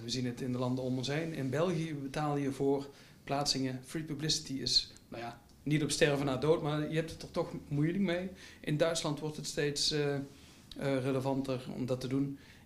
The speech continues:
En in Nederland ook. En ja, waarom ook niet, hè? Want, eh, de vakbladen, die moeten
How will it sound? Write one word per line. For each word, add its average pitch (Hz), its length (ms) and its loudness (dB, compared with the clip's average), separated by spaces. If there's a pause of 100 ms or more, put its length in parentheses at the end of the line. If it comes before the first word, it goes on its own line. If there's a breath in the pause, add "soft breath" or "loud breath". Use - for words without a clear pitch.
En 151 260 0
in 156 80 4
Nederland 143 400 4
ook. - 260 0 (200)
En 147 240 0
ja, 160 200 2
waarom 135 240 0
ook 139 100 0
niet, 156 160 -2
hè? 139 160 0
Want, 170 220 -6
eh, 139 80 0 (120)
de 123 80 -6
vakbladen, 135 560 0 (340 loud breath)
die 160 140 2
moeten 131 460 2